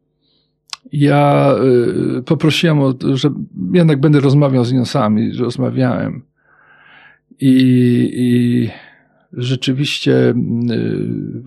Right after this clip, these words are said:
wyłuszczyłem jej to, co, co, co, co się nie zgadza, tak?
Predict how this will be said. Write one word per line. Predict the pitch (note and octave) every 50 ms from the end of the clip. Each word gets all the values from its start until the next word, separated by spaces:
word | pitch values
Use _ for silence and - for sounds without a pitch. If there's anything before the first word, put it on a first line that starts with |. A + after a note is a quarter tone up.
| C#3+ - B3 A#3+ A3+
wyłuszczyłem | C4 D4 C4+ G3 - - - D4+ A#3+ E3+ C3 A2+
jej | G#2+ G#2+
to, | G#2+ - G#3
co, | G3 - G#3 G3 F#3+ G3 -
co, | - - - - F3+
co, | - - - G3
co | - - G3
się | - A3 G#3+
nie | G#3 G#3 F#3+
zgadza, | F#3+ G3 F3+ G3 F#3 E3+ C3 G2+ G2+ F2
tak? | - - C3 C3+ C#3